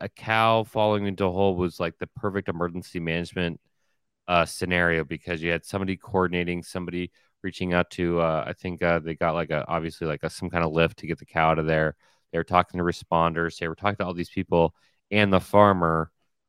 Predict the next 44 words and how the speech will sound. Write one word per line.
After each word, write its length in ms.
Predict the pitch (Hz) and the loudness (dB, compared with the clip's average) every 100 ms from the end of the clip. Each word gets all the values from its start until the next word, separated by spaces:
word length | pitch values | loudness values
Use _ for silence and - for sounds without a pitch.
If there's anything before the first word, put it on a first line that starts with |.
| - | -4
who 100 | 95 | -4
had 240 | 87 92 | 0 0
their 140 | 87 85 | 2 0
cow, 480 | - 101 101 98 95 | 4 6 8 6 2
uh, 400 | - 92 87 80 - | -2 2 2 2 -4
you 140 | 92 | -8
know, 240 | 82 76 - _ _ _ - | -8 -8 -12 _ _ _ -8
uh, 60 | |
their 180 | 82 90 | 2 2
livelihood, 600 | 90 98 123 104 82 82 | 6 6 6 4 0 0
right, 260 | 80 87 85 | 2 2 0
im-, 140 | 98 | -8
impacted 500 | - 95 87 82 85 | -8 -6 -4 -4 -2
by 140 | 80 85 | 2 4
that. 160 | 87 | 4
And 100 | 85 | 0
so 300 | - 98 95 - _ _ - | -2 0 0 -2 _ _ -4
you're, 220 | 104 - | -2 -2
you're 120 | 107 | -4
walking 400 | 104 120 131 113 | 2 2 2 -4
through, 340 | 101 107 101 90 _ _ _ - | -6 -4 -4 -6 _ _ _ -6
uh, 400 | 98 90 87 82 - - | -2 0 0 -4 -8 -12
like, 100 | 98 | -6
a 60 | 92 | -4
microcosm. 840 | 87 90 98 95 - 87 82 87 101 | -2 -2 0 -2 0 2 2 0 -2
This 100 | 135 | -2
is 60 | |
a 40 | 120 | 0
guy 140 | 104 | 0
who 140 | 98 | 0
led 220 | 90 95 85 - | 0 0 0 -2
fema 300 | 98 95 80 | -2 -2 -4
for 140 | 82 | -4
eight 120 | 76 | -4
years. 460 | 80 82 80 78 - _ _ _ - | -4 -4 -4 -6 -12 _ _ _ -4
And 60 | 95 | -4
he 60 | |
said 180 | 90 92 | 0 0
a, 180 | 92 98 | 0 -4
a 60 | |
cow 360 | - - 120 127 | -10 0 2 2
in 40 | 117 | 0
a 60 | |
hole 500 | 98 110 98 87 85 | 0 4 4 4 0